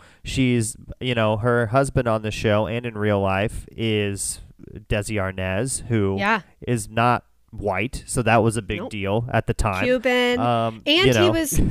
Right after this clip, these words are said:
Speaker 2: spectacular. He was a spectacular performer.
Speaker 1: Yeah, yep. So a lot of things on that show that were kinda interesting dynamics. You had, like,
Speaker 2: Mm-hmm.
Speaker 1: Fred and Ethel, who, you know,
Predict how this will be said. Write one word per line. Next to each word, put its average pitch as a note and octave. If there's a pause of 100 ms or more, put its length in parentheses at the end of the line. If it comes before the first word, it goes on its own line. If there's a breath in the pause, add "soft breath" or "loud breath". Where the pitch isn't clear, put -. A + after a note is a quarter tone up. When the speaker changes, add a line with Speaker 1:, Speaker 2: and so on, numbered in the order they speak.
Speaker 2:
spectacular. D#4
He C4
was E4
a E4+
spectacular C#4
performer. C#4+
Speaker 1:
Yeah, C3
yep. C3+ (160)
So A#2+
a G2+
lot C3+
of D3+
things B2
on A#2
that G#2+
show G#2
that G2
were G2+
kinda A#2
interesting G#2
dynamics. F#2+
You A2+
had, G#2+
like, G2
Speaker 2:
Mm-hmm. G#2
Speaker 1:
Fred G#2
and G#2
Ethel, E3
who, G#2+ (180)
you A#2
know, G2+